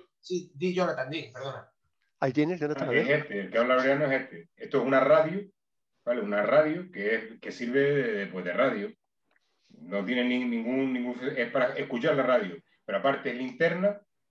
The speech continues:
Speaker 3: ¿vale? Se carga con pilas y luego si te quedas sin electricidad tiene esta parte que es una dinamo y con esto recarga la batería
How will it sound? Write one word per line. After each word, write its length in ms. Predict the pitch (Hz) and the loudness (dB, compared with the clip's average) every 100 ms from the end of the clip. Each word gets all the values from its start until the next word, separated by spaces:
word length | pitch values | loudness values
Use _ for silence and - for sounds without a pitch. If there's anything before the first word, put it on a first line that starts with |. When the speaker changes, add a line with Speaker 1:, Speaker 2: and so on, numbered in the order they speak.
| _ - | _ -2
Speaker 3:
¿vale? 240 | 151 175 | -2 -2
Se 180 | - - | -10 -2
carga 300 | 139 139 135 | 0 0 0
con 200 | 139 - | -2 -4
pilas 420 | 180 196 196 - 123 | -2 0 0 -4 -8
y 80 | |
luego 260 | 113 139 131 | 0 2 2
si 140 | - 101 | -4 -10
te 100 | 98 | -4
quedas 200 | 131 131 | -4 -2
sin 100 | 143 | -4
electricidad 500 | 139 139 143 156 151 | -4 -6 -2 -2 0
tiene 180 | 151 139 | -2 0
esta 160 | 143 | 2
parte 220 | 151 - 107 | 2 0 -4
que 40 | |
es 60 | 120 | -2
una 100 | 135 | -2
dinamo 400 | 147 175 202 - - _ _ _ _ 453 - _ _ _ 494 _ _ _ 571 571 605 - 679 | 0 0 -2 -6 -16 _ _ _ _ -20 -20 _ _ _ _ _ _ _ -18 -12 -14 -10 -10
y 60 | 640 | -6
con 120 | - | -2
esto 200 | 120 - | -2 0
recarga 400 | 147 147 160 160 | 0 2 2 4
la 80 | 156 | 4
batería 640 | 151 143 143 170 190 185 | 6 4 0 -2 -4 -6